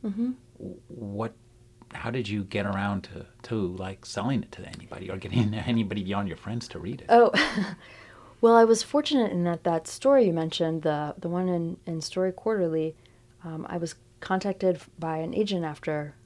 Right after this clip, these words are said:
Speaker 1: that story came out, um, and, uh, Dorian, um, had been in touch with me from that time, and I sent her this manuscript when it looked more or less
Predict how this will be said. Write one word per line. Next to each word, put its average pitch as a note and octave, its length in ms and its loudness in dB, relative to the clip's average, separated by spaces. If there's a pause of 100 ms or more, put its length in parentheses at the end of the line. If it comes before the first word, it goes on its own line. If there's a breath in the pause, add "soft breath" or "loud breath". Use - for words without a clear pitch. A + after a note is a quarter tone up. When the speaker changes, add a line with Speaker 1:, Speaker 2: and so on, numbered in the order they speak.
(200)
Speaker 1:
that E3+ 160 -8
story E3+ 220 -2
came F3 220 -6
out, D#3 280 -4 (580 soft breath)
um, D#3 540 -8
and, E3 560 -6 (640 soft breath)
uh, E3 240 -8
Dorian, F3+ 600 4 (280)
um, E3 300 -8
had D#3 180 -6 (240)
been F3+ 100 4
in E3+ 100 2
touch - 200 -8
with E3+ 120 -4
me E3 180 -2
from D#3 240 -8
that F#3+ 180 -2
time, D#3+ 340 -6
and D#3 120 -4
I D#3 320 -4
sent F3+ 240 -2
her F3 80 -6
this D#3 200 -6
manuscript F3+ 580 -4
when D#3 140 -6
it C#3+ 120 -8
looked E3 340 -8 (540 soft breath)
more E3+ 300 -2
or D#3 60 -2
less D3+ 480 -6